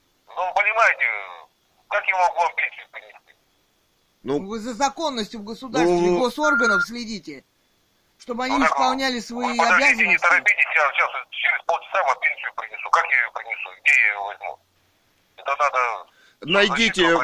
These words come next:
Speaker 2: пусть
Speaker 1: обращаться.
Speaker 2: государство найдёт какого-то, я не знаю, у губернатора, например, и поручите
Speaker 1: Ну,
Speaker 2: губернатору, у
Speaker 1: извините,
Speaker 2: него
Speaker 1: пожалуйста,
Speaker 2: есть
Speaker 1: всё, я, я,
Speaker 2: помощники.
Speaker 1: я вас, я вас услышал, всё, спасибо большое.
Speaker 2: Пусть привезут, человек просто умрёт, вы что, его убить хотите, что ли?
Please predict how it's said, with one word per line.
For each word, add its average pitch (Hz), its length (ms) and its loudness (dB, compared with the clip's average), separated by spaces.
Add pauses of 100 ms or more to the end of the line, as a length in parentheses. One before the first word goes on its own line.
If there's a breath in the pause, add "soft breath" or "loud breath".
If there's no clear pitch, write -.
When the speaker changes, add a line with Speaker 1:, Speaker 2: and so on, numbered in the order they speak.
Speaker 2:
пусть 208 180 2
Speaker 1:
обращаться. 156 140 -4
Speaker 2:
государство 175 720 -2
найдёт 160 440 2
какого-то, 135 480 0
я 123 140 0
не 123 100 -6
знаю, 113 300 -4
у 131 80 -4
губернатора, 175 640 0
например, 127 640 -2
и 127 160 -6
поручите 165 500 0
Speaker 1:
Ну, 208 60 -2
Speaker 2:
губернатору, 170 580 2
у 156 80 4
Speaker 1:
извините, 151 100 4
Speaker 2:
него 196 100 4 (120)
Speaker 1:
пожалуйста, 196 160 2
Speaker 2:
есть 151 140 0
Speaker 1:
всё, - 200 -6
я, 196 260 2
я, 147 140 -4
Speaker 2:
помощники. 190 680 2
Speaker 1:
я 160 80 4
вас, 160 260 -4 (480)
я 202 120 4
вас 202 140 4 (160)
услышал, 208 420 -8
всё, - 240 -10
спасибо - 420 -8
большое. - 80 -4
Speaker 2:
Пусть 226 280 0
привезут, 208 600 0
человек 180 440 0
просто 165 380 0
умрёт, 196 540 0
вы 139 160 -6
что, 147 160 -4
его 127 200 0
убить 151 260 -6
хотите, 110 380 -6
что 82 280 -12
ли? 69 120 -14